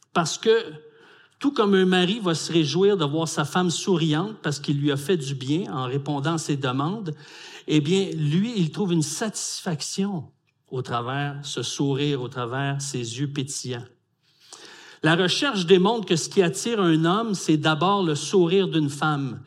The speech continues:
C'est l'indicateur qu'il y a ce qu'il faut pour la rendre heureuse.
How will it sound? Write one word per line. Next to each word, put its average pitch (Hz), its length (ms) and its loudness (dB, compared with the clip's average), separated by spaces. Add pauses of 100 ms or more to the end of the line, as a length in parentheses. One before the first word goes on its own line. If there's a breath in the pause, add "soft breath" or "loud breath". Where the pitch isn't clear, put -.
(140 soft breath)
C'est - 220 2
l'indicateur 190 960 0
qu'il - 140 -2
y - 20 4
a - 20 0
ce - 100 -4
qu'il 143 200 0
faut 202 260 -4
pour 160 160 -4
la 139 140 2
rendre 139 200 -2
heureuse. 127 580 -8